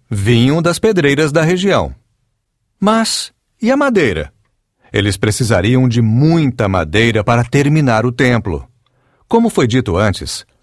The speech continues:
o templo não era o único projeto de construção na cidade, e a madeira era escassa. Embora houvesse árvores perto do rio Mississippi, bastava viajar um pouco a leste da curva do rio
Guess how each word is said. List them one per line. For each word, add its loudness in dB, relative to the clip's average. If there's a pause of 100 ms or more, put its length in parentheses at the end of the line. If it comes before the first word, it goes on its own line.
(200)
o 0
templo 0
não 0
era 0
o -2
único 0
projeto 0
de 0
construção 0
na 2
cidade, -2 (260)
e -2
a 0
madeira 2
era 0
escassa. -2 (960)
Embora 2
houvesse 0
árvores 0
perto 0
do -2
rio 0
Mississippi, -2 (360)
bastava 0
viajar 0
um 0
pouco 0
a 2
leste -2
da 0
curva 0
do 0
rio 0